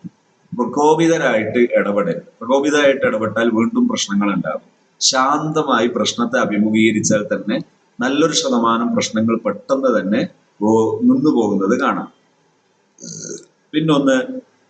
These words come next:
സീക്ക് മീഡിയേഷൻ. അവിടെ ആവശ്യമുണ്ടെങ്കിൽ, ഒരു തർക്കമുള്ള സമയത്ത് ആവശ്യമുണ്ടെങ്കിൽ മറ്റൊരാളുടെ മധ്യസ്ഥത ആവശ്യപ്പെടുക.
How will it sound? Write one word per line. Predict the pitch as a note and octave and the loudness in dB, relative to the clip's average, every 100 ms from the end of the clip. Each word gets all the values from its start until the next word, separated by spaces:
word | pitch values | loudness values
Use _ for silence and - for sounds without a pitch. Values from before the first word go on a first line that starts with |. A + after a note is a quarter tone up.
| _ _ | _ _
സീക്ക് | - D3+ E3 E3 | -4 0 0 0
മീഡിയേഷൻ. | D3+ D3+ D#3 D#3+ D#3+ - F#2+ - _ A#2 | 0 2 4 4 2 0 -4 -12 _ -4
അവിടെ | C3 C#3+ | 0 0
ആവശ്യമുണ്ടെങ്കിൽ, | C#3+ E3 - F#3 D#3+ D#3 C#3+ A#2 | 0 0 0 0 0 0 2 2
ഒരു | |
തർക്കമുള്ള | A#2 B2 B2 D#3 D3+ D#3 | 0 -4 -2 -4 0 0
സമയത്ത് | D3 C3+ B2+ B2+ | 0 0 0 0
ആവശ്യമുണ്ടെങ്കിൽ | A2+ B2 A#2+ B2+ G2+ F#2+ A2 D#3+ _ _ _ _ _ - _ _ _ _ _ - _ | -2 -2 -4 -4 -4 -4 -6 -8 _ _ _ _ _ -20 _ _ _ _ _ -20 _
മറ്റൊരാളുടെ | D3+ D#3 F3 E3+ D#3 | -2 0 2 2 2
മധ്യസ്ഥത | D3 C#3 B2+ D3+ D3+ D#3+ | 0 -2 0 0 0 0
ആവശ്യപ്പെടുക. | C3+ A2 - G2+ G2 E2+ - | 0 0 0 -4 -4 -2 -4